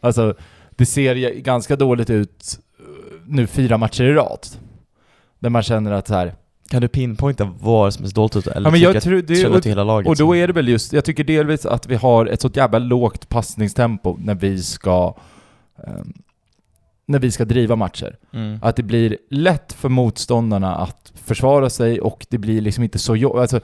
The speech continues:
Speaker 1: hela idén med vårt spel är ju bara att pumpa, pumpa, pumpa så att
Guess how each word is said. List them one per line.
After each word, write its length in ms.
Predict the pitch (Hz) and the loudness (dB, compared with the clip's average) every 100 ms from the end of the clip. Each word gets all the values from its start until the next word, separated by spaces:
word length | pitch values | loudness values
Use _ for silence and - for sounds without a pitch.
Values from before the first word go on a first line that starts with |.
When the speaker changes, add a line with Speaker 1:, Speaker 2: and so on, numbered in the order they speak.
| - - _ | -6 -20 _
Speaker 1:
hela 220 | 135 127 | 2 2
idén 460 | 139 135 175 165 98 | 2 2 4 2 2
med 140 | 98 | -2
vårt 280 | 98 95 - | 0 -2 -2
spel 360 | - 143 107 80 | -4 -2 -2 0
är 40 | |
ju 60 | 95 | 0
bara 200 | 90 92 | 0 0
att 220 | - - | -2 -4
pumpa, 420 | - 139 135 - 120 | 0 0 0 0 -2
pumpa, 340 | 135 113 98 95 | 2 0 0 -4
pumpa 580 | - 110 92 - 90 87 - _ _ _ | -2 -2 -2 -2 -2 -2 -14 _ _ _
så 600 | - - 123 117 104 104 - | -10 -2 2 2 2 0 -4
att 380 | 95 - - | -10 -10 -18